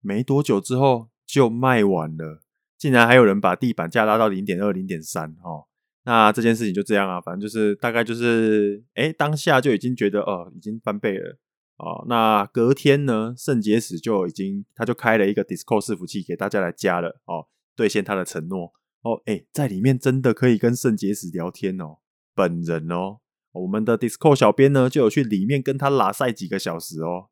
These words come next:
直接跟肾结石裸聊，哦，这样，不，不是脱光裸聊啦，哦，就是你会跟他直接打字聊天嘛，对不对？哦，就这样。啊，如果你也想要知道那个 Discord 伺服器，哦，你应该很好奇吧？你应该想要知道 Discord 伺服器，哦，肾结石的 Discord 里面长怎样吧？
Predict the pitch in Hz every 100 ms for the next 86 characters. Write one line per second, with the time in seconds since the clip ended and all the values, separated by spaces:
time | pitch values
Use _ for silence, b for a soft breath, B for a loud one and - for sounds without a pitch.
0 | - 135 160 175 165 170 165 160 123 -
1 | 131 - 98 95 82 82 76 82 90 80
2 | 107 95 87 _ _ - 107 - 101 110
3 | - 110 110 113 104 82 76 78 80 92
4 | - 147 - 101 85 123 131 123 123 123
5 | - _ - 104 123 - 87 113 101 92
6 | 104 98 85 87 90 95 - - 87 101
7 | 104 92 - _ _ - 180 185 190 147
8 | 147 175 - 113 156 160 170 156 143 139
9 | _ _ _ - 160 143 131 127 120 -
10 | 151 - 139 127 147 123 107 98 90 117
11 | 156 147 156 123 - 85 80 - 143 170
12 | 190 - 131 - 165 156 107 - 147 143
13 | 120 113 120 113 101 98 139 113 127 -
14 | 101 101 92 135 104 123 123 113 98 110
15 | 110 85